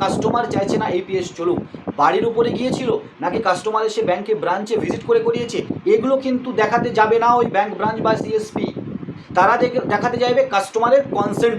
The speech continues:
পাওয়া গেছে, এপিএস না চালানোর জন্য। তার মানে off as ট্রানজাকশন বন্ধ করার আর একটা অনৈতিক পন্থা নিয়েছে কিছু ব্রাঞ্চ, কিছু ব্যাংকের সিএসপি। এখান থেকে বাঁচতে বা বাঁচাতে আপনাদের কাস্টমারকে বোঝাতে হবে, এডুকেট করতে হবে। আপনারা যারা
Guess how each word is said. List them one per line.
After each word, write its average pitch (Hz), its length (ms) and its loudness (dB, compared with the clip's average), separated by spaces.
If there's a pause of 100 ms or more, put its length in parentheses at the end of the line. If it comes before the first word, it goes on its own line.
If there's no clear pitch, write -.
পাওয়া 180 220 6
গেছে, - 200 0 (360)
এপিএস - 340 -2 (120)
না 170 140 6
চালানোর 147 360 -2
জন্য। - 120 -4 (100)
তার 214 160 4
মানে 269 140 4 (400)
off 233 180 0
as 247 120 4
ট্রানজাকশন 214 440 -2 (100)
বন্ধ 185 160 -2 (100)
করার 233 200 2 (180)
আর 208 80 6 (100)
একটা - 240 2 (400)
অনৈতিক 277 400 2 (100)
পন্থা 226 380 0
নিয়েছে 190 260 0 (280)
কিছু 202 200 -2 (120)
ব্রাঞ্চ, 269 340 4 (500)
কিছু 208 200 -4 (100)
ব্যাংকের 175 440 2
সিএসপি। - 420 -2 (680)
এখান 277 180 4 (100)
থেকে 277 140 2 (120)
বাঁচতে 220 400 4
বা 247 60 8 (100)
বাঁচাতে 226 280 2 (100)
আপনাদের 202 240 0 (100)
কাস্টমারকে 214 580 0
বোঝাতে 185 320 0
হবে, 220 220 2
এডুকেট 220 360 0
করতে 220 260 0
হবে। 208 200 -4
আপনারা - 220 -4
যারা - 120 0